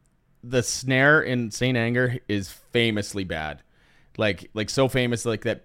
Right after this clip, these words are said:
there has been music producers that have gone in and fixed it.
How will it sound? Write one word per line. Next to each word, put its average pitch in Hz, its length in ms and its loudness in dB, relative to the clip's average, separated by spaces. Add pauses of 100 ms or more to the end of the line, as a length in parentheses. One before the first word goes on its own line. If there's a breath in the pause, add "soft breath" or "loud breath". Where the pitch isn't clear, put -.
(160)
there 117 240 0
has 113 200 -4
been 113 300 -4
music 110 320 -2
producers 107 440 -4
that 101 140 -4
have 107 160 -8
gone 101 260 -2
in 92 300 -6
and 90 200 -8
fixed - 480 -10
it. 76 200 -14